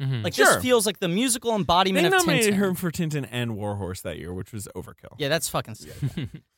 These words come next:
Speaker 2: Um,
Speaker 3: All right,
Speaker 2: but l-,
Speaker 3: okay.
Speaker 2: let's, let's get into the movie proper. This movie opens with this fucking awesome opening credit sequence and, like, a jazzy version of John Williams' theme.
Speaker 3: Mm-hmm.
Speaker 2: Um,
Speaker 3: And they're running through all the sort of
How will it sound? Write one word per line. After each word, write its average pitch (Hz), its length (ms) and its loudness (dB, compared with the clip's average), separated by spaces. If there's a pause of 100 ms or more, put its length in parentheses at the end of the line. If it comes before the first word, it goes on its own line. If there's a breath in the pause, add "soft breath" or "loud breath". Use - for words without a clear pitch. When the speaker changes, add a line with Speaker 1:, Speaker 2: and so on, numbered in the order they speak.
(100)
Speaker 2:
Um, 147 440 0
Speaker 3:
All 117 80 -10
right, 90 40 -8
Speaker 2:
but 214 120 2
l-, - 80 -6
Speaker 3:
okay. - 80 -4
Speaker 2:
let's, 240 280 -2
let's 208 220 -4
get 214 160 -2
into 190 180 -2
the 165 60 -8
movie 139 300 -4
proper. - 480 -16 (420)
This 151 140 -14
movie 220 180 0
opens 165 380 2
with 135 280 -2 (160)
this - 140 -4
fucking 135 480 -4
awesome 127 380 2
opening 113 240 -10
credit - 280 -18
sequence - 600 -16 (340)
and, 135 120 -6
like, 123 120 -6
a 131 80 -6
jazzy 139 640 0
version 123 520 -4
of 117 440 -4 (300)
John 127 240 -4
Williams' 113 540 -8 (200)
theme. - 220 -14 (100)
Speaker 3:
Mm-hmm. 160 720 -8
Speaker 2:
Um, 123 380 -2
Speaker 3:
And 135 100 -6
they're 139 80 -4
running 151 340 0
through 139 320 -2
all 127 280 2
the 123 100 -6
sort 113 220 -6
of 98 160 -8